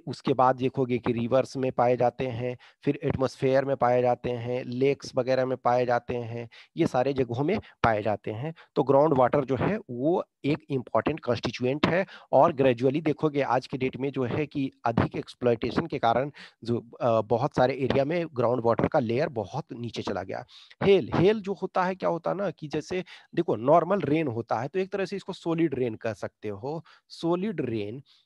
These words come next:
अब इतने बड़े-बड़े, मान के चलो बारिश की बूंदें जो क्या होती है बहुत छोटी-छोटी, लेकिन बहुत बार देखोगे कि बड़े-बड़े, अ, आइस के क्यू-, आइस के जो टुकड़े होते हैं वो गिरते हैं और वो हैवी मोशन से गिरते हैं। यदि उससे बहुत बार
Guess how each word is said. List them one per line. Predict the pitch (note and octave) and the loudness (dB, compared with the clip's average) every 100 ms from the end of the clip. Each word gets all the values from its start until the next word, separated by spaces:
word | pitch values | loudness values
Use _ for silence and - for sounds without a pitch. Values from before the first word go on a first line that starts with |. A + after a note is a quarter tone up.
| _ - | _ 0
अब | F#3+ - - | 0 0 -10
इतने | E3 F#3 G3 | -8 -4 -2
बड़े-बड़े, | E3+ E3 E3 E3 | 2 0 2 0
मान | D3+ E3+ F3+ | 2 2 0
के | |
चलो | F3+ D#3 | -4 -6
बारिश | B2 A#2 C#3 E3+ - | -4 2 2 2 -4
की | C#3+ | -8
बूंदें | C3+ D#3+ F3+ | -6 -4 -4
जो | E3+ | -4
क्या | - F3 | -2 -2
होती | D#3 C3 | -2 -4
है | A#2+ | -4
बहुत | D#3+ | -4
छोटी-छोटी, | - C#3+ C#3 A#2 G#2 G#2 - _ - | -2 -6 -6 -10 -10 -14 -16 _ -6
लेकिन | D#3 D3 | -4 -2
बहुत | C#3 D#3 F3 | -2 -4 2
बार | E3 D#3+ | 4 4
देखोगे | D#3+ D#3+ E3 E3+ | 0 -4 -4 -2
कि | F3 | -4
बड़े-बड़े, | B2+ D3 D#3+ D#3 D3+ D#3 E3 - | 2 4 6 4 4 2 -2 -2
अ, | C3 B2+ B2+ - _ B2+ | 2 2 0 -4 _ 0
आइस | D#3+ D#3 - | 0 -2 -6
के | D#3+ E3+ E3+ - _ - | -2 -2 -4 -14 _ -4
क्यू-, | F3+ F3+ F3+ | 0 0 2
आइस | D#3+ D3 E3+ - | 2 2 2 -2
के | D#3+ E3 F#3 | -2 -2 -2
जो | C#3+ D3 | -4 -4
टुकड़े | - E3+ F3 E3+ | -2 0 2 4
होते | C3 A#2+ C3 | 4 2 0
हैं | A2+ B2 - - D#3 | -2 -4 -8 -8 2
वो | E3+ | 2
गिरते | D#3+ C#3+ E3+ | 2 0 0
हैं | D3 D3+ - | 0 -2 2
और | C#3+ F3 F#3 - - - | 6 6 6 0 -10 -8
वो | D3+ F#3+ | 2 2
हैवी | - C3 C#3+ F3+ | 4 4 4 4
मोशन | E3 D#3 F3+ | 0 0 0
से | D#3+ | -2
गिरते | D3+ D#3 D3 E3 | 0 -2 -2 -2
हैं। | D#3 | -2
यदि | C#3+ C#3 D#3+ | -2 -2 -2
उससे | D3+ - F3 | -4 -4 -2
बहुत | C#3 D3+ D3 | 0 0 2
बार | D3 D#3 | 2 2